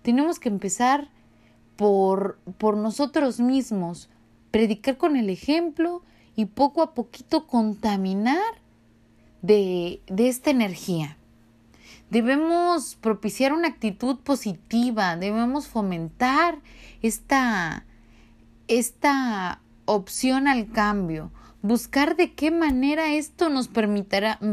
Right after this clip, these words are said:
permitirá mejorar tanto en lo personal como en lo laboral. Hay que movernos, hay que estar, eh, activos, mantenernos actualizados, aceptar el cambio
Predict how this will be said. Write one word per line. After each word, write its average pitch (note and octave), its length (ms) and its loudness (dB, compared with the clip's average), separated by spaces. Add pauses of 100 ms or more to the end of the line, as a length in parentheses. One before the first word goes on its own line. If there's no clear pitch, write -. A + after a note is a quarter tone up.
(100)
permitirá A3 540 0
mejorar C#4+ 760 0 (360)
tanto G3+ 360 0
en F#3+ 100 -2
lo F#3 160 -2
personal G3 720 0 (120)
como D#4+ 260 2
en A3 80 0
lo G3 80 -2
laboral. E3 520 -2 (380)
Hay - 200 0
que G#4 80 4
movernos, G3 840 0
hay C#4 120 2
que - 120 -6
estar, F4 560 2 (540)
eh, G#3 260 2
activos, G3 1080 0 (340)
mantenernos A#3+ 840 0
actualizados, A#3+ 1300 0
aceptar G#3+ 440 -2
el A3 320 0
cambio D4 840 0